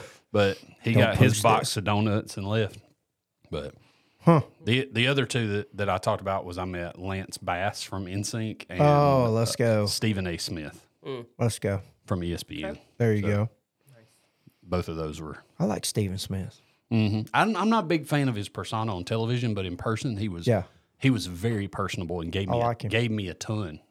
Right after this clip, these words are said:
Speaker 1: Actually
Speaker 2: Mm.
Speaker 1: talked to me for probably five minutes, which is a long time, you know,
Speaker 2: Mm.
Speaker 1: to just stand there and talk. So
Speaker 3: Yeah.
Speaker 2: Yeah. I did meet Mike Huckabee. I got to hang out with him for a
Speaker 1: I
Speaker 2: little
Speaker 1: met
Speaker 2: bit.
Speaker 1: Mike Huckabee, too.
Speaker 2: Mm-hmm.
Speaker 1: We met him at the same time, didn't we?
Speaker 2: No.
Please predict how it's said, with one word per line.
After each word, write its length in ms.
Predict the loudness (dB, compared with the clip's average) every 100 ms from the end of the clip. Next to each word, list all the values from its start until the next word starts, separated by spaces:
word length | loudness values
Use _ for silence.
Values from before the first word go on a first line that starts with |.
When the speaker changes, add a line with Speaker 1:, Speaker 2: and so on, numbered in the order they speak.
| _
Speaker 1:
Actually 300 | 0 0 0 0
Speaker 2:
Mm. 40 |
Speaker 1:
talked 260 | 0 0 -4
to 60 |
me 120 | -8
for 120 | -8 -6
probably 380 | -4 -4 -10
five 320 | -8 -6 -6 -4
minutes, 560 | -6 -6 -10 -14 -10
which 140 | -8 -6
is 120 | -8
a 60 | -6
long 280 | -8 -8
time, 400 | -8 -10 -8 -12
you 80 | -4
know, 80 | 2
Speaker 2:
Mm. 280 | 4 4 0 -8 _ -14
Speaker 1:
to 80 | -10
just 200 | -10 -8
stand 280 | -8 -8
there 120 | -10 -10
and 80 |
talk. 380 | -6 -6 -6 _
So 200 | -20 -18 -16
Speaker 3:
Yeah. 120 | -18 _ _ 0
Speaker 2:
Yeah. 220 | 0 0 -6 _ _ _ -20 -20 _ _ _
I 40 | 2
did 160 | 6
meet 220 | 6 4 -2 _ _ _ 0
Mike 280 | 2 2
Huckabee. 500 | 0 0 0 -6 -8 -10 _ _ _ _ 0
I 40 |
got 140 | 0 2
to 80 | 2
hang 200 | 2 2
out 140 | 0
with 100 | 0
him 180 | 2 0
for 120 | 2
a 40 | 4
Speaker 1:
I 100 | 6
Speaker 2:
little 40 |
Speaker 1:
met 120 | 6 4
Speaker 2:
bit. 80 |
Speaker 1:
Mike 220 | 4 0 -4
Huckabee, 400 | -6 -6 -12 -8
too. 160 | 2
Speaker 2:
Mm-hmm. 220 | 2 4 0 -4 _ _ _ _ _ _ _ 2
Speaker 1:
We 120 | 6
met 160 | 6 6
him 100 | 2
at 100 | -2
the 60 |
same 240 | -4 -4 -2
time, 260 | -4 -2
didn't 200 | -4 -2
we? 140 | -4 -4 0
Speaker 2:
No. 240 | 2 0